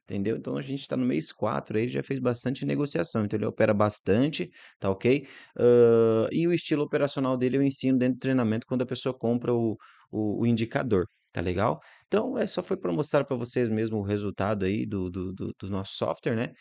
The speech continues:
Eu realmente tô bem surpreso com esses resultados, porque eu, como eu operava pra mim, nem, né, manual ali e tal,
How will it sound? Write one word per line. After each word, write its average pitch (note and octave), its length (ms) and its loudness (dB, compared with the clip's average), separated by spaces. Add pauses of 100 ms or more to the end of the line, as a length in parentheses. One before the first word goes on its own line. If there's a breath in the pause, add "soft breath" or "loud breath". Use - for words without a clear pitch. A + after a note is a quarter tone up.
(260 loud breath)
Eu C#3+ 180 8
realmente C#3 420 6
tô A2+ 120 0
bem B2+ 320 2
surpreso B2+ 600 2
com B2 80 -6
esses A2 220 -4
resultados, G#2+ 500 0
porque B2+ 280 -2
eu, C3 80 2 (320)
como D#3 200 4
eu C#3+ 60 8
operava A2+ 460 4
pra G2 160 -2
mim, B2+ 320 2
nem, F#2+ 280 0 (140)
né, A#2+ 320 0
manual G#2 640 4
ali A2+ 220 2
e A2+ 80 0
tal, D#3 280 0